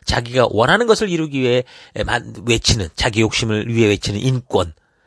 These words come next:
그러니까 이 인권이라는 게 결국 자기의 욕심대로, 어? 이, 이, 그, 이, 뭐, 이 하나님의 뜻과는, 에, 다른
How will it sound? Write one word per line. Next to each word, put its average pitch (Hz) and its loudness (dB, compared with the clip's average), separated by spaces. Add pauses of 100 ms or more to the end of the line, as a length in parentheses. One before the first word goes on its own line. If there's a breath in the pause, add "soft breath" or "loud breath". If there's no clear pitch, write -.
(120)
그러니까 - -2
이 196 0
인권이라는 180 0
게 247 -4
결국 180 0
자기의 143 0
욕심대로, 147 0
어? - -6
이, 147 -2 (340 loud breath)
이, 120 -2
그, - 0
이, 117 0
뭐, 104 2
이 113 -4
하나님의 208 0
뜻과는, 170 0 (280 loud breath)
에, 107 -4
다른 156 -2